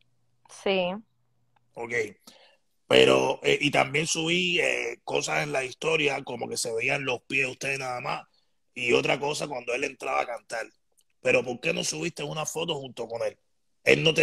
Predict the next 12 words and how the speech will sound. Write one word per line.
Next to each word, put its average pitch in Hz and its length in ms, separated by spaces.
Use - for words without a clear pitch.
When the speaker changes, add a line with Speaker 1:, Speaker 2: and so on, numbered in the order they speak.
Speaker 2:
dejaba 151 300
subir 147 220
una 147 80
foto 151 240
junto 139 360
con 123 120
él 156 120
para 147 160
que 127 60
subieran 139 340
la 127 140
historia. 127 400